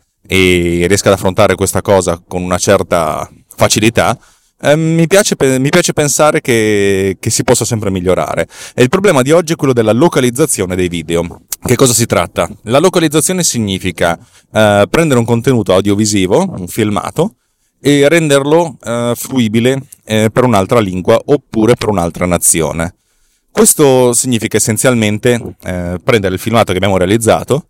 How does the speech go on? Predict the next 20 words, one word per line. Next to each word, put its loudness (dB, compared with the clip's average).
tradurre 2
tutti -8
i -2
testi -2
che 0
vengono 0
visualizzati 0
a 2
video 0
e 4
ovviamente 0
anche -4
il 0
parlato -2
deve 0
essere -2
rispikerato 0
in -4
un'altra -2
lingua. -4